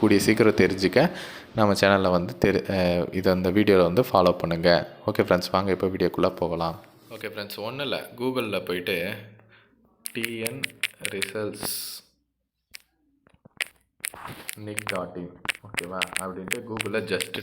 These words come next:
டைப் பண்ணாலே போதும். ஃபஸ்ட்டே கவர்மெண்ட்டோட அஃபிஷியல் வெப்சைட், இங்க டி என் போர்டு ரிசல்ட்ஸ்னு வருது பாருங்க. இதை வந்து just கிளிக் பண்ணுங்க.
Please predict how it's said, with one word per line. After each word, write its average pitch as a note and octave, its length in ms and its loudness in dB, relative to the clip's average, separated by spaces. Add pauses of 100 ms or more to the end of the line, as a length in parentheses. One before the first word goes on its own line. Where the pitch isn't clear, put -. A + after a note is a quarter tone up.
டைப் F#2 220 -4
பண்ணாலே F2 300 -8 (100)
போதும். E2 280 -8
ஃபஸ்ட்டே G2+ 400 -6
கவர்மெண்ட்டோட F#2 540 -6 (140)
அஃபிஷியல் G2 440 -4
வெப்சைட், A2 300 -6
இங்க F2+ 220 -8
டி G#2 160 -6
என் G2 180 -8
போர்டு F#2+ 300 -2
ரிசல்ட்ஸ்னு F2+ 460 -10
வருது E2 260 -10
பாருங்க. E2 280 -8 (720)
இதை A2 160 -2
வந்து G#2 220 -8
just - 180 -2 (100)
கிளிக் F#2 240 -6
பண்ணுங்க. F2 260 -4